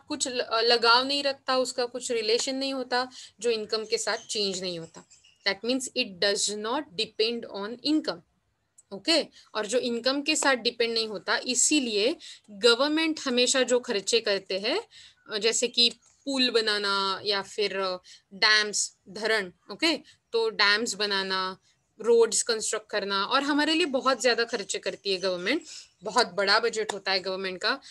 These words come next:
पब्लिक यूटिलिटी के लिए, तो ये सब ऑटोनॉमस इन्वेस्टमेंट हो जाता है, राइट? और ऑटोनॉमस इन्वेस्टमेंट शॉर्ट रन में बहुत ही,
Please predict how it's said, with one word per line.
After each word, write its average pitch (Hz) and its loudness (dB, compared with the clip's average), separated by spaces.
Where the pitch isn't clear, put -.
पब्लिक 247 2
यूटिलिटी 196 -2
के 180 -2
लिए, 254 2
तो 247 -4
ये 240 4
सब 247 0
ऑटोनॉमस 233 -2
इन्वेस्टमेंट 208 -6
हो 180 -6
जाता 175 -12
है, - -20
राइट? 311 2
और 220 0
ऑटोनॉमस 269 0
इन्वेस्टमेंट 214 -2
शॉर्ट 240 0
रन 254 2
में 247 -2
बहुत 208 0
ही, 285 0